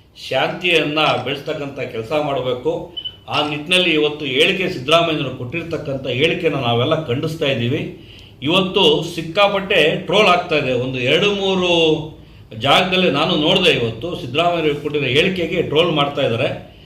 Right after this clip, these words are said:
ಜನದ ಒಂದು, ಒಂದು ಪ್ಯಾಂಟ್ ಬಿಚ್ಚಿ ನೋಡಿ ಹೊಡೆದಿರ್ತಕ್ಕಂಥದ್ದು ಆಕ್ರೋಶಕ್ಕೆ ಜನ ಪೂರ್ತಿ ಇವತ್ತು ಎಷ್ಟೊಂದು ಮನನೊಂದು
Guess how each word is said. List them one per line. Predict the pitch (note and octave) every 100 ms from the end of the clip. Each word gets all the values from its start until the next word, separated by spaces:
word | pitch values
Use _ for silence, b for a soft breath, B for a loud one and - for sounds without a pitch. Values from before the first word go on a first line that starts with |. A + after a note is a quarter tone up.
| B B B - - G2
ಜನದ | C3+ F#3 A3+ G#3+ G3 F3+ E3+ D3 A#2+ - - - - C3+
ಒಂದು, | D#3 D#3 C#3
ಒಂದು | C3+ B2 - -
ಪ್ಯಾಂಟ್ | C#3 F3+ A3 G#3 F3+ A#2
ಬಿಚ್ಚಿ | - F#3 F3+ G#3+ G3+ G3 E3+ C#3+ B2 C#3+
ನೋಡಿ | F#3 G#3 F#3+ F3+ E3 D#3 D#3 B B
ಹೊಡೆದಿರ್ತಕ್ಕಂಥದ್ದು | A2+ D3+ F#3 G#3 F#3+ E3 D#3+ D3+ D#3 D3 D#3+ C3 A#2+
ಆಕ್ರೋಶಕ್ಕೆ | E3 F3 F#3 F#3 D#3+ E3 D3 C3 G#2+ G#2+
ಜನ | D3+ E3 -
ಪೂರ್ತಿ | D3+ E3 F3 D#3
ಇವತ್ತು | C3+ C3 - D3+ A#2 G2 F#2 - B B B B B - - A2 A2 A2+
ಎಷ್ಟೊಂದು | - G#3 G#3+ G#3+ G3 F3 D3+ A#2+
ಮನನೊಂದು | B2+ G3+ G3+ F3+ G#3+ G#3